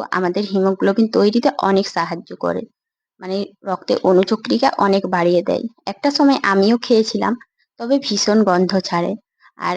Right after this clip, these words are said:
এদিকে দেখো, কুলেখাড়া শাকগুলোতে এত কাঁটা রয়েছে, মানে খুব সাবধানে সাবধানে বেছে নিতে হচ্ছে। এদিকে কিন্তু কচি, তারপরেও কিন্তু কিছু কিছু রয়েছে বুড়ো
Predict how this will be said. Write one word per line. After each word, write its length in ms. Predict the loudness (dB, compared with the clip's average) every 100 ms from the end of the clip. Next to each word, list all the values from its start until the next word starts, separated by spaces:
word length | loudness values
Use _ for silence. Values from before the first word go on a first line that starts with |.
| 0
এদিকে 320 | 2 2 2
দেখো, 300 | 2 2 0 -2
কুলেখাড়া 500 | 2 0 2 0 0
শাকগুলোতে 680 | 0 -2 -2 0 0 0 -2 -2
এত 220 | -6 -8 -6
কাঁটা 280 | -4 0 2
রয়েছে, 400 | 4 2 2 0 0 -2
মানে 160 | -10 -10 -8
খুব 140 | -8 -4
সাবধানে 480 | 0 0 0 0 0
সাবধানে 440 | 0 -2 2 2 4
বেছে 260 | 0 2
নিতে 220 | 2 4 2
হচ্ছে। 360 | 0 _ -20 -20 _ _ _ _ -10
এদিকে 280 | -4 0 2
কিন্তু 260 | 6 6 6
কচি, 380 | 4 2 2 -2 -4 -10
তারপরেও 440 | -8 -6 0 2 4
কিন্তু 240 | 4 2
কিছু 260 | 0 0 0
কিছু 200 | 0 2 6
রয়েছে 300 | 6 6 4
বুড়ো 320 | 6 6